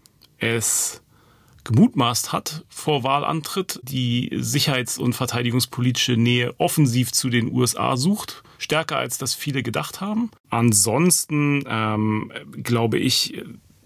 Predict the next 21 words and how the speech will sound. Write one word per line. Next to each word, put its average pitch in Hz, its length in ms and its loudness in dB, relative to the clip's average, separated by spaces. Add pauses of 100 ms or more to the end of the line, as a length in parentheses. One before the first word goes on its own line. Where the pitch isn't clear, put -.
(120)
Teil 156 280 2
seines 131 280 0
politischen 147 380 2
Programms, 156 420 -2
und 135 100 2
es 120 160 -2
gibt 165 180 -4
ja 131 120 0
gar 120 180 -2
nicht 123 160 -2
so 131 100 -2
viel, 143 460 0
was 123 160 -2
er 127 240 -2 (140)
während 131 180 0
des 117 140 -2
Wahlkampfs 123 400 0
überhaupt 127 420 -4 (220)
<laughs> - 200 -6
programmatisch, 127 840 0
äh, 113 340 -4